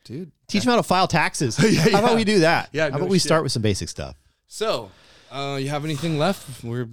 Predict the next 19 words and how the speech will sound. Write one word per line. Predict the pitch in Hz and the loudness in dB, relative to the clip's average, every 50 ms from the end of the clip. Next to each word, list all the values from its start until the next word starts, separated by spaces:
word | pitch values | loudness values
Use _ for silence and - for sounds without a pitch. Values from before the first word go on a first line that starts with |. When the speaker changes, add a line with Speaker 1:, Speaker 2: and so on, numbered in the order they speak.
| 117 - _ | -16 -18 _
Speaker 1:
we're | 113 120 131 | -8 -6 -6
at, | 131 | -6
like, | 120 117 107 - | -6 -8 -8 -10
an | 110 | -10
hour | 107 113 127 131 | -8 -6 -6 -6
and | 127 113 | -8 -8
forty-six | - - 127 123 123 120 117 - - - 139 135 - - | -10 -10 -10 -8 -10 -10 -10 -12 -12 -14 -14 -14 -12 -12
minutes. | 113 123 160 165 - 120 | -10 -10 -10 -10 -10 -6
Speaker 2:
No, | 123 135 135 | -4 -4 -2
man, | 123 117 117 117 120 | 0 0 0 0 -2
we've | 120 123 | -2 -4
just | 117 123 113 - | -4 -6 -6 -4
been | - 123 117 117 110 | -4 -4 -2 -4 -4
cruising | - - - - 123 139 131 135 131 104 | -6 -8 -6 -2 -2 -2 -2 -2 -4 -4
here. | 101 107 101 95 92 90 90 | -2 -2 -2 -2 -4 -4 -6
We | 110 117 113 | -4 -4 -2
should | - - 127 110 | -2 -2 -2 -2
ethically | - 104 107 - 120 - 123 120 117 | -4 -4 -4 -4 -6 -4 -4 -4 -4
discriminate. | 107 110 - - - 117 110 107 110 107 110 117 156 - | -4 -4 -6 -6 -6 -6 -6 -4 -4 -2 -2 -2 -2 -4